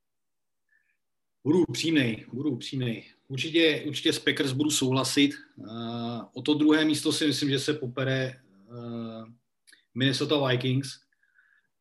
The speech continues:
ale nevím, jestli to bude mít, mít na playoff.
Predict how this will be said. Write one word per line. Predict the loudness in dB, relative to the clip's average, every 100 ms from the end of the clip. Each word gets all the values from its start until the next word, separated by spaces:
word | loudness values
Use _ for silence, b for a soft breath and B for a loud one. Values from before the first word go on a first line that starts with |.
| _
ale | -6 -2 2 4 6
nevím, | 6 6 6 6
jestli | 2 -2 -2 -2
to | -2
bude | 0 2 2 0
mít, | 0 0 -2 -6 _ -20 -20 _ _
mít | -4 -2
na | -2 0
playoff. | 0 0 -2 -12